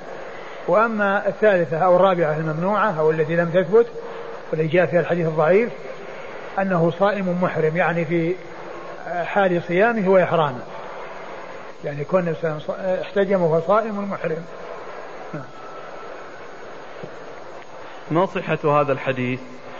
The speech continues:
Speaker 2: "ما خلا يهودي بمسلم قط إلا حدثته نفسه بقتله".
Speaker 1: ما أعلم عنه، لا أعلم عنه شيئا.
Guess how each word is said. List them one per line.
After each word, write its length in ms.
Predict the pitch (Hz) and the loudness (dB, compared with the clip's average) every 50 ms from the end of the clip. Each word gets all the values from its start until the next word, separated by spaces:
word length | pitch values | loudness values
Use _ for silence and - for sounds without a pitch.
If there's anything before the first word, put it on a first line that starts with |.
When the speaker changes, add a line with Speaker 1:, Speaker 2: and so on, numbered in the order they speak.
| - - - - - | -14 -14 -12 -6 -2
Speaker 2:
"ما 220 | - 143 151 147 | 2 2 2 2
خلا 380 | 143 - 175 170 170 165 151 147 | 2 4 2 4 4 6 4 4
يهودي 720 | 147 147 143 131 151 147 143 139 139 165 170 160 151 147 | 4 2 2 2 2 0 0 2 2 0 0 0 0 0
بمسلم 920 | 139 131 123 120 127 139 143 151 156 - - 147 147 160 165 156 135 131 131 - | 0 0 0 0 0 2 2 2 2 0 0 0 2 2 4 4 2 0 2 4
قط 220 | 160 170 - - - - - - - 170 | 4 4 4 2 -8 -14 -14 -6 -2 0
إلا 320 | 165 165 156 156 147 143 | 2 2 4 4 4 4
حدثته 680 | 131 - 143 139 131 143 131 143 165 160 - - 143 139 | 2 0 -2 0 0 -2 2 2 2 0 2 0 0 2
نفسه 560 | 151 165 - - - 170 156 147 180 190 175 | 2 2 0 0 -2 -2 0 2 2 2 2
بقتله". 540 | 151 151 - - 143 - - 131 135 131 127 - - - - - - - - - | 0 -2 0 0 -2 -2 -2 -4 -4 -4 -4 -6 -12 -14 -14 -14 -14 -14 -12 -8
Speaker 1:
ما 80 | 170 165 | -8 -8
أعلم 300 | 165 151 147 143 135 131 | -6 -6 -8 -8 -8 -10
عنه، 120 | 127 131 - - - - - - - - - - - - - - - - | -12 -12 -12 -16 -16 -16 -16 -14 -14 -14 -14 -14 -14 -14 -14 -14 -10 0
لا 160 | 156 175 185 | 2 4 4
أعلم 280 | 180 165 175 170 165 160 | 6 4 4 2 0 0
عنه 240 | 151 156 160 139 143 - | -2 -2 -2 -4 -2 -2
شيئا. 220 | 151 135 120 107 | -2 -2 -2 -6